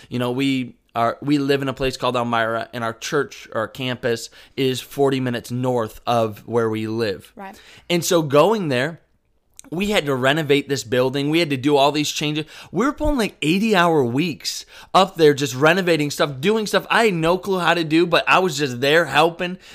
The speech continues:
Speaker 1: being, you know, a, a helping hand and, and doing these things. And you know what's crazy is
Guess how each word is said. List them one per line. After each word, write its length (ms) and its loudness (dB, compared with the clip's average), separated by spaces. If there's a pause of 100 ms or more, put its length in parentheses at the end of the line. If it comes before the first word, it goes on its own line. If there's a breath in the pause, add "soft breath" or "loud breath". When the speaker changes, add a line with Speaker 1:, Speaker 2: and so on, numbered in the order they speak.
(100)
Speaker 1:
being, 440 0
you 100 -2
know, 160 0
a, 180 0
a 200 -2
helping 360 0
hand 300 -4
and, 120 -4
and 360 -4
doing 240 0
these 160 -4
things. 240 -6
And 120 -2 (200 loud breath)
you 80 -6
know 80 2
what's 120 -2
crazy 420 0
is 120 -4